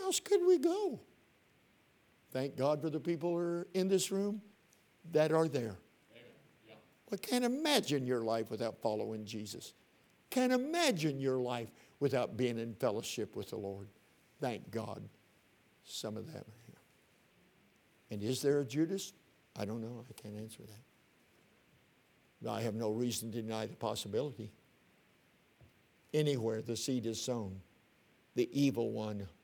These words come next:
Speaker 1: overplants and the tares grow up. That was Judas. In the sovereign, listen to this, in the permissible,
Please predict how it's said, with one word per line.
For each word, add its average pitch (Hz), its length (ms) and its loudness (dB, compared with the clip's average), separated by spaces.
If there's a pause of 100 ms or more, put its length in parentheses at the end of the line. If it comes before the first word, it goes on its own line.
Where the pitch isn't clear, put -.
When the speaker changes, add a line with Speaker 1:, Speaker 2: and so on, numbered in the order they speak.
(140)
Speaker 1:
overplants 104 880 -6 (1120)
and 107 120 -8
the 92 80 -4
tares - 600 -6
grow 90 260 -8
up. 92 100 -12 (1500)
That - 200 -6
was 113 160 -10
Judas. - 540 -12 (720)
In 104 160 -4
the 110 100 -6
sovereign, 180 800 -2 (360)
listen 143 300 2
to 127 60 -4
this, 117 280 -4 (560)
in 120 160 0
the 107 200 -2 (240)
permissible, 180 880 0